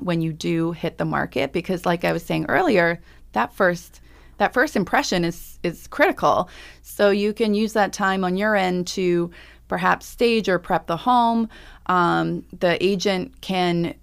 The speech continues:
or myself can use that time to prep the listing, make sure it's thorough and accurate, all the T's are crossed and I's are,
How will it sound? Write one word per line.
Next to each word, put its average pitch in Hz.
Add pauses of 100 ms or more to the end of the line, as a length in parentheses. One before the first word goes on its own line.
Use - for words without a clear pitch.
(180)
or 180
myself 180
can 175
use 175
that 180
time 175
to 170
prep -
the 156
listing, 208
make 165
sure 165
it's -
thorough 196
and 160
accurate, 185
all 165
the 160 (180)
T's 214
are 175
crossed -
and 151
I's 131
are, -